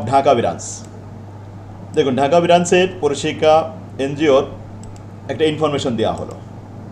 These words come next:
এখন আমরা শেখাবো আজকে এক নম্বর ফরম্যাট receive and payment। Receive and payment আমাদের দুইটা বেসিসে করানো হবে। পরীক্ষা আসবে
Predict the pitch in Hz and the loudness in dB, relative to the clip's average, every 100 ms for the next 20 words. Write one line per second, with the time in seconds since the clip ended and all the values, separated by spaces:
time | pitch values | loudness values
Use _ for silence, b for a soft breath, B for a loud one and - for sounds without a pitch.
0 | - - B B B B B - 143 160 | -16 -16 B B B B B -4 4 4
1 | 160 180 175 180 180 180 170 - 175 190 | 6 2 4 4 6 6 4 2 -2 -2
2 | 220 - 143 147 160 156 160 160 175 170 | -8 -2 -2 0 -2 0 0 2 0 -2
3 | - 127 151 170 180 151 120 104 78 - | -6 -4 -4 0 0 0 0 -4 -6 -10
4 | - - - - - - - 117 147 202 | -14 -14 -16 -16 -16 -16 -10 -6 -4 2
5 | 208 196 190 147 139 175 - - - - | 2 2 0 0 0 -4 -10 -14 -16 -16
6 | - - - - 139 135 117 156 185 196 | -16 -16 -12 -2 2 4 2 0 2 4
7 | 160 143 143 143 135 107 92 82 69 - | 6 4 2 0 2 0 -2 -6 -10 -12
8 | - - - - - - - - - 131 | -16 -18 -16 -16 -16 -16 -14 -14 -4 -2
9 | 151 156 147 156 | 4 6 6 2